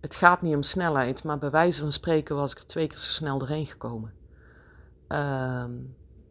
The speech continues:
want zolang je vanuit je hoofd rijdt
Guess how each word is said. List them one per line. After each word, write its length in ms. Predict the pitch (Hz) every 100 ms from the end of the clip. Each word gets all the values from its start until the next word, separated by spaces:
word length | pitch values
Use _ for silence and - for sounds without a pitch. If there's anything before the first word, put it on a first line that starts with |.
| - - - - - - -
want 200 | - 151
zolang 460 | - 151 156 160 151
je 200 | 143 131
vanuit 360 | 151 151 156
je 80 | 147
hoofd 380 | 123 147 175 -
rijdt 640 | - 120 143 208 - -